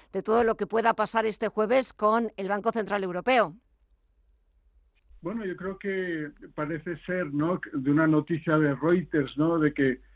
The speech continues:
Speaker 2: dentro de la, del orden del día el jueves estaría incluido el debate sobre, eh, una subida de tipos mayor de veinticinco puntos básicos, de cincuenta.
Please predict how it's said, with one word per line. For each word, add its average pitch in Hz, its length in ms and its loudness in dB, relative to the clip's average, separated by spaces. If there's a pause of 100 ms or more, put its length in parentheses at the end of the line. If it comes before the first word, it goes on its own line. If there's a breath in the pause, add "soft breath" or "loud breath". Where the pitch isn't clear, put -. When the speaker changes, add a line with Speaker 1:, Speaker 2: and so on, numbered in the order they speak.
(380)
Speaker 2:
dentro 143 520 6
de 135 120 2
la, 123 760 0 (260)
del 143 280 8
orden 156 280 10
del 151 220 10
día 156 220 10
el 127 80 0
jueves 156 560 4 (120)
estaría 147 440 2
incluido 156 800 6
el 131 140 2
debate 135 580 2
sobre, 127 480 0 (560)
eh, 127 320 0
una 147 240 6
subida 147 300 6
de 143 60 6
tipos 147 380 2
mayor 139 300 4
de 147 80 4
veinticinco 139 540 -2
puntos 135 360 4
básicos, 147 520 4
de 127 140 -4
cincuenta. 147 680 6